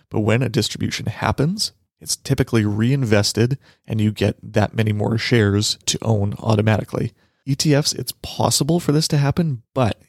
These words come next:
each E T F that you own has to have something called a drip or a dividend reinvestment plan or distribution reinvestment plan.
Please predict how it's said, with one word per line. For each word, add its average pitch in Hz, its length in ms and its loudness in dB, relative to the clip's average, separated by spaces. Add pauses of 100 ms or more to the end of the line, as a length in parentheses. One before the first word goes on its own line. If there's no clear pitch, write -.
(160)
each 131 380 -6
E 120 120 0
T 110 280 2
F 104 280 0
that 107 120 2
you 107 180 0 (100)
own 120 480 2 (200)
has 113 220 -2
to 113 100 -2
have 110 160 -2
something 110 260 -2
called 104 300 0
a 107 80 0
drip - 420 -2
or 113 120 2
a 107 40 2
dividend 107 500 2
reinvestment 107 600 0
plan 131 340 0 (320)
or 113 120 -10
distribution 113 640 0
reinvestment 120 500 0
plan. 127 220 -2